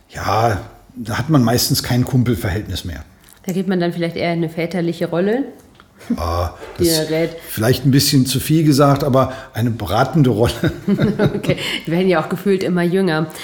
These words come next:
Speaker 2: Was war denn eigentlich Ihr schönster Moment in der gesamten Karriere? Das waren ja, ähm, also D-F-B-Karriere, das waren ja so einundzwanzig Jahre ungefähr.
Speaker 1: Ja. Also genau genommen waren's, äh, sogar dreiundzwanzig Jahre, weil ich ja vor der Nationalmannschaft noch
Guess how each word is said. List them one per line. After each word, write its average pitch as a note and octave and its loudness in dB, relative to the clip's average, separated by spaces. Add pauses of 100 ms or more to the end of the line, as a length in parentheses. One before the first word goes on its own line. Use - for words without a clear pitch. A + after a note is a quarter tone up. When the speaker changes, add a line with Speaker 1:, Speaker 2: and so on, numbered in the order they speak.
(100)
Speaker 2:
Was - 0
war E4+ 4
denn D#4 4
eigentlich B3+ 0
Ihr A3 2
schönster C#4 0
Moment F#3 0
in D#3 -2
der D#3+ -2
gesamten D#3+ -2
Karriere? C#3+ -4
Das D3+ -6
waren F3+ 0
ja, F3 0
ähm, E3 -2
also D3+ -6
D-F-B-Karriere, D3+ -4
das D3 -8
waren D#3+ -2
ja D#3 -2 (100)
so D#3+ -6
einundzwanzig E3+ -6
Jahre C#3 -4
ungefähr. C#3 -8 (160)
Speaker 1:
Ja. F2 -16 (760)
Also A2 -4
genau B2+ 6
genommen C3+ 6
waren's, B2+ 2
äh, A#2 0
sogar A#2 0
dreiundzwanzig C#3 2
Jahre, C#3 4
weil B2+ 4
ich B2 0
ja B2 4
vor D3 0
der C3+ 4
Nationalmannschaft C3 2
noch - -2